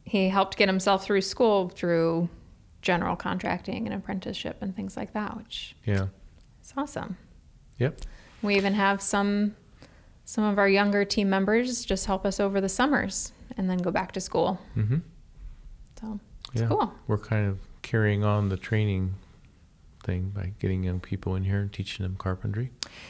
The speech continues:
Speaker 1: Yeah, absolutely. I mean, I think that's one of our, you know, big missions, so to speak, is to, um, give awareness to the trades and the
Speaker 2: Mm-hmm.
Speaker 1: professional side of the industry, that there can be there and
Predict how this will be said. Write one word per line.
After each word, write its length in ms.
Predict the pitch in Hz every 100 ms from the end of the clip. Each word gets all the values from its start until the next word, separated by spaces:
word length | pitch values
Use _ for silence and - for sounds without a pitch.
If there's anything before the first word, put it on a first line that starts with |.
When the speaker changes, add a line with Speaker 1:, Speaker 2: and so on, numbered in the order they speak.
| -
Speaker 1:
Yeah, 240 | 226 262 240
absolutely. 540 | 220 240 233 247 208
I 60 | 180
mean, 120 | 208
I 80 | 214
think 140 | 226
that's 220 | 226 214 -
one 100 | 202
of 160 | 202
our, 540 | 190 185 190 190 196 - - - - - - - -
you 100 | 208
know, 100 | 190
big 320 | 185 202 202
missions, 580 | 202 185 185 - 180 180
so 140 | - 190
to 100 | 185
speak, 380 | - 185 180
is 200 | 175 175 -
to, 600 | - 175 175 175 170 180 - - - - -
um, 300 | 185 165 196
give 180 | 180 180
awareness 520 | 170 180 185 180 -
to 80 | 180
the 100 | 175
trades 560 | - 185 170 196 190
and 120 | 175 170
the 60 | 175
Speaker 2:
Mm-hmm. 200 | 170 -
Speaker 1:
professional 540 | 185 185 175 190 185
side 300 | 180 180 185
of 80 | 185
the 80 | 180
industry, 480 | 185 180 - 180
that 300 | 175 175 -
there 100 | -
can 180 | 180 185
be 140 | 175 180
there 340 | 180 180 196
and 400 | 190 170 180 175